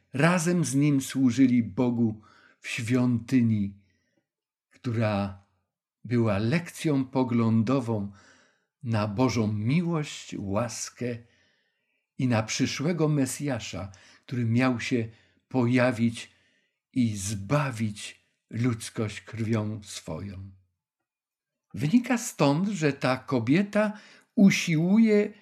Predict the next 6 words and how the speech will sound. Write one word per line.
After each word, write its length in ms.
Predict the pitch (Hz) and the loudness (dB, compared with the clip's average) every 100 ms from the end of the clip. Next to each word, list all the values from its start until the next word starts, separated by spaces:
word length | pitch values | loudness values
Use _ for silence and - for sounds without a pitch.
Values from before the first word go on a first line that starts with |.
| _ _ _ | _ _ _
pozorować, 1300 | 196 214 202 226 202 139 107 131 175 196 - - _ _ _ _ _ _ _ _ | 2 2 4 4 6 4 2 0 0 -2 -10 -14 _ _ _ _ _ _ _ _
a 100 | 107 | 0
nawet 340 | 143 156 196 | 2 2 0
symbolizować 1080 | - - 220 196 175 190 190 160 233 247 208 | 0 2 4 4 6 4 4 2 0 0 -2
lud 360 | 170 196 226 185 | 2 4 4 2
Boga, 760 | 156 180 151 95 92 92 95 | -2 0 0 0 -6 -6 -10